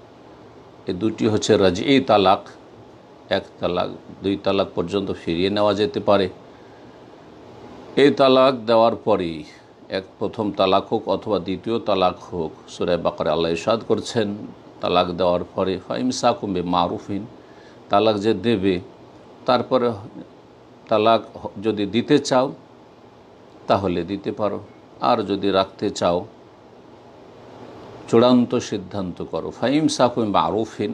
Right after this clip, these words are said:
হয় যদি রাখতে হয় তাহলে সদাচরণের সাথে রাখো, মারুফ ভালো আচরণের সাথে রাখো,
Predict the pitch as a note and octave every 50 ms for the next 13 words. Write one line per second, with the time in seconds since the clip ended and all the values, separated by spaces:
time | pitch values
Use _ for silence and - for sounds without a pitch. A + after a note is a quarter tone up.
0 | - - - - A2 G2+ G2+ G2+ G2 - - - - - - - - - - -
1 | - - - - - F#2+ F#2+ F#2+ G2+ G#2 G2+ G#2 G2+ - - - B2+ B2 A2+ G#2
2 | A#2+ B2 C3 C3+ C3 - - G#2+ G2+ G#2 G#2+ G#2 G2+ G#2 G#2+ G#2 G#2 B2+ C3+ -
3 | - - - - - - - - - - - - - - - F#2+ F2+ F#2+ F#2 F2
4 | - G2 F#2 F2+ F2 F2 E2+ - - E2 - - D2+ C#2 C#2+ - - - - -
5 | - E2+ F2 E2 D#2 E2+ F#2 F#2+ F2+ E2 - D#2 D#2 - F#2+ F2 F#2+ A2 A2+ A2
6 | - - - C#3 C3 B2 A#2+ A#2 - - - G2 - - F2 - - - - -